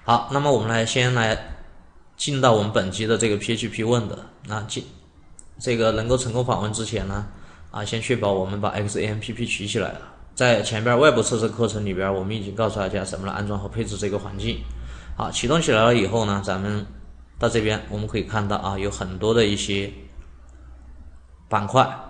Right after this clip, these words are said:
那么板块编号为二十九的，就这个沙龙活动的板块，它的编号呢是二十九。我们现在就相当于呢，会往这个板块里边儿给它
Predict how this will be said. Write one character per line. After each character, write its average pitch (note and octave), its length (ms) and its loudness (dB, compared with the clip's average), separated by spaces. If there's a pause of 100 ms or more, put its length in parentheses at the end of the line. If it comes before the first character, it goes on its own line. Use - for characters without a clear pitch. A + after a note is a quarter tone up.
(280)
那 B2+ 80 -4
么 C3 340 2 (460)
板 A2 180 4
块 C3+ 140 6
编 C#3 180 4
号 C3 180 8
为 A2+ 100 6
二 C#3 180 8
十 - 160 2
九 D2+ 160 -2
的， G2+ 140 0
就 A2 120 0
这 G#2 140 0
个 F2 100 0
沙 C3+ 280 6
龙 A2 120 4
活 F#2+ 240 0
动 G2+ 140 0
的 F#2+ 320 -4 (220)
板 G2 160 -4
块， A2 200 -2 (1900)
它 - 140 0
的 B2+ 100 6
编 A2+ 220 2
号 A2+ 140 2
呢 G2+ 120 2
是 G2 160 2
二 A2+ 120 2
十 - 140 0
九。 - 140 -6 (460)
我 G#2+ 100 -2
们 A2+ 100 0
现 B2 180 2
在 A2+ 120 4
就 G#2 100 -2
相 A2+ 180 0
当 A#2 100 0
于 A2+ 120 0
呢， G2 220 -2 (260)
会 B2 140 4
往 G2 320 4
这 A#2+ 300 6
个 G2+ 220 0 (140)
板 G2 200 0
块 A2+ 160 0
里 G2 160 -2
边 F#2+ 160 -4
儿 F#2 200 -6 (1040)
给 G#2 180 0
它 G#2+ 420 0